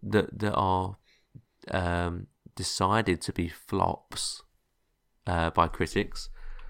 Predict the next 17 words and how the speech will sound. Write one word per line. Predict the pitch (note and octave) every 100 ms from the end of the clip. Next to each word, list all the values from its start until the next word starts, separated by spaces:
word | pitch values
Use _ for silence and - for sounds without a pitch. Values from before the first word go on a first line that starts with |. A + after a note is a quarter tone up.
| - - - - -
and | B2+ B2
then | B2+ A#2+ A2
that | B2+ B2 -
having | - A#2+ B2 A2+ A2
media, | B2 C3+ C3 A2 -
like, | G#2 G2+
massive | G#2 B2 - G#2+ F#2+ - -
front | A2 A2+
page | G#2 G#2+ G2+ -
news | G2+ G2
media | G2 G2 G2
attention | F#2+ A#2 B2 - - F#2+ -
on | F#2 E2+
them, | E2+ F#2+
and, | G2+ F#2 F2+
and | G2+ F2+
have, | F#2+ F#2